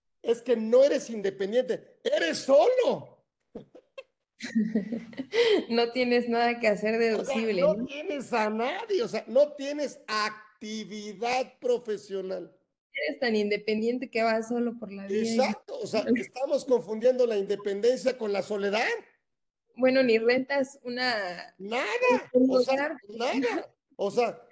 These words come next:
Speaker 1: perdón, me quedé solo, me quedé sin trabajo, no sé qué, no sé cómo independizarme,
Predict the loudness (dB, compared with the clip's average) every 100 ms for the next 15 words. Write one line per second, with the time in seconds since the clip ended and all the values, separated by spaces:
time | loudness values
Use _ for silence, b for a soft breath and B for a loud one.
0 | _ -2 0 6 6 6 2 2 2 4
1 | 4 4 4 4 2 -2 -8 -2 0 -2
2 | -8 -10 -8 -6 -4 -4 0 0 0 -6
3 | -14 0 2 2 0 0 0 -4 -4 -8
4 | _ _ -4 2 2 2 -2 0 2 2
5 | 2 0 -2 -2 -6 -6 -8 -4 -2 -2
6 | -4